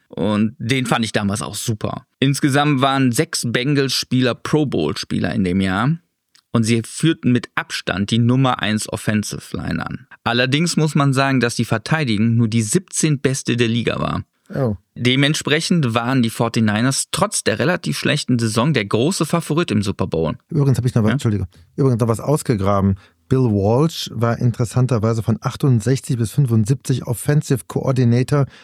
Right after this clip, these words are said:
Speaker 2: bei den besagten Cincinnati Bengals
Speaker 1: Mhm.
Speaker 2: und hat diese West Coast Offense da schon in seinen Anfängen kreiert. Aber die waren nicht so gut und da, deswegen blieb die damals Ohio River Offense genannte Offensivstrategie eher unbekannt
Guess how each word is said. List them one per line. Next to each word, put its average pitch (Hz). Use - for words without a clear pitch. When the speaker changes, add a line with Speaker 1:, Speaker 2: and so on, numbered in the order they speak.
Speaker 2:
bei 123
den 131
besagten 104
Cincinnati 120
Bengals 120
Speaker 1:
Mhm. 117
Speaker 2:
und 131
hat 117
diese 104
West -
Coast 120
Offense 101
da 123
schon 143
in 139
seinen 117
Anfängen 110
kreiert. 120
Aber 120
die 113
waren 135
nicht 135
so 127
gut 165
und 117
da, 123
deswegen 131
blieb 147
die 135
damals 117
Ohio 143
River 147
Offense 113
genannte 107
Offensivstrategie 117
eher 123
unbekannt 131